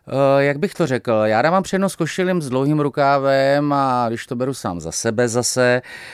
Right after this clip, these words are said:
tak, eh, si myslím, že víc cool vypadá, když ta košile s dlouhým rukávem se zvrhnou rukávy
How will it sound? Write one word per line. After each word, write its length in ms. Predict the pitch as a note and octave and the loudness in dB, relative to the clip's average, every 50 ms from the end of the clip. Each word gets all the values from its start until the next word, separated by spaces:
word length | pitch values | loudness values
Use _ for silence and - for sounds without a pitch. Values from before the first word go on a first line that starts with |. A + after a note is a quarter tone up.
| - - _ | -20 -12 _
tak, 280 | - A2+ A2 - - A#2+ | -2 -2 -2 -2 -2 -2
eh, 360 | A#2 A2+ A2+ A2+ A2+ A2+ A2 | 0 2 2 2 2 2 0
si 140 | - - B2 | -2 -4 -6
myslím, 300 | B2 A2+ - - B2 A#2 | -6 -6 -4 -4 -4 -4
že 160 | A2 B2+ A#2+ | -2 -2 -4
víc 220 | A#2 A#2+ A2 - | -4 -4 -8 -10
cool 300 | - - A#2 A#2 B2 B2 | -10 -8 -6 -4 -2 -2
vypadá, 540 | A2 A2 G2+ - A#2 A2+ A#2 A#2 A#2 A2+ A#2 | -2 -2 -2 0 0 2 2 4 2 2 2
když 280 | A2+ A2 A2+ - - - | 0 -4 -6 -8 -10 -8
ta 120 | - A2 | -8 -8
košile 340 | - G#2+ G2+ - - A#2 A2+ | -6 -8 -10 -6 -4 -4 -4
s 60 | A2 | -4
dlouhým 340 | G#2+ A2+ A2+ A#2+ B2 A#2 G#2+ | -4 -4 -4 -2 -2 -4 -4
rukávem 600 | G#2+ G2+ - A2 G#2+ G#2 G#2+ G#2+ A2 A2+ A#2 A2 | -4 -6 -4 -2 0 0 0 -2 -2 -4 -4 -4
se 360 | - - A2+ G#2 F#2+ F#2+ F2+ | -6 -4 -4 -4 -4 -4 -6
zvrhnou 460 | F2+ F2+ F2+ G#2 G#2+ A2+ A2 F#2+ E2 | -8 -8 -8 -6 -4 -4 -4 -6 -6
rukávy 640 | F2+ F2+ - A#2 A#2+ A#2+ B2 A#2+ B2+ C3 C3 C3+ | -8 -8 -4 0 2 2 2 2 2 0 0 -2